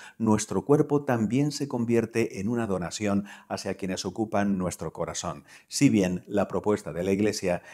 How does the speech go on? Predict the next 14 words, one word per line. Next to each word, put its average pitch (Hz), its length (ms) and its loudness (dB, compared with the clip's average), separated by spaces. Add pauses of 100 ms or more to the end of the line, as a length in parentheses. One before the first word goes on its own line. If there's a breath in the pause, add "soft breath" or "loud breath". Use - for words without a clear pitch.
es 95 220 -2
que 101 160 0
la 82 180 0
plenitud 95 560 -2
del 87 180 -2
amor 90 220 -4
sexual 98 580 0
ha 113 120 0
de 113 100 0
vivirse 107 560 -2 (240 loud breath)
como 90 260 -2
medio 110 360 2
de 87 100 -4
santificación 101 920 -2